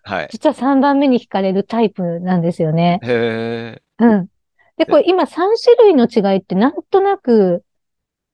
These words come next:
Speaker 2: わ-、わかるようでわかんないの、と思うので、
Speaker 1: うんうん。
Speaker 2: 説明します。
Speaker 1: はい、お願いします。
Speaker 2: で、まあ、今ね、そのズッピーさんが良かったって、嬉しかった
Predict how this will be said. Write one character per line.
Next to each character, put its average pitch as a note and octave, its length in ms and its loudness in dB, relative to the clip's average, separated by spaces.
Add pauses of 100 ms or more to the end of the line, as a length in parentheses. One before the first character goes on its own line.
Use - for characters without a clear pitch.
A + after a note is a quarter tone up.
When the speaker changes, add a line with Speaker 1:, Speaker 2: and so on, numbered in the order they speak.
Speaker 2:
わ-、 F#3+ 340 -2
わ F#3+ 160 -2
か B3 160 0
る A#3 100 2
よ F#3+ 120 2
う E3 40 -4
で D#3+ 80 -2
わ D#3 120 -6
か G#3 160 -4
ん F#3 80 -6
な D#3 100 -8
い D#3+ 60 -8
の、 D#3+ 160 -10 (200)
と F#3 100 -2
思 B3 160 4
う B3 80 4
の C4 160 4
で、 D#4 260 0 (140)
Speaker 1:
う C#3 60 -2
ん A#2 200 -4
う G#2+ 320 -6
ん。 - 20 -10
Speaker 2:
説 D4 240 0
明 A3 300 -2 (240)
し - 140 -4
ま B3 140 2
す。 E3 240 -8 (200)
Speaker 1:
は G2+ 340 -8
い、 - 220 -14
お G2 60 -20
願 F#2 220 -10
い - 20 -12
し - 20 -4
ま - 0 -
す。 - 0 -
Speaker 2:
で、 F#4+ 100 -2
ま D#4 120 -4
あ、 C4+ 60 0
今 B3 260 0
ね、 B3+ 200 2
そ A3 100 -4
の G3 60 0
ズ A#3+ 100 2
ッ C4 60 -4
ピ A3+ 80 -2
ー G#3 60 -4
さ F#3+ 100 -4
ん F3 40 -6
が F3 60 -4
良 G3+ 140 -2
か D4+ 120 -2
っ - 80 -4
た F3+ 120 -6
っ E3 40 -8
て、 E3+ 200 -14 (360)
嬉 B3 260 0
し - 20 -20
か C#4+ 140 0
っ C#4+ 100 -4
た F3 220 0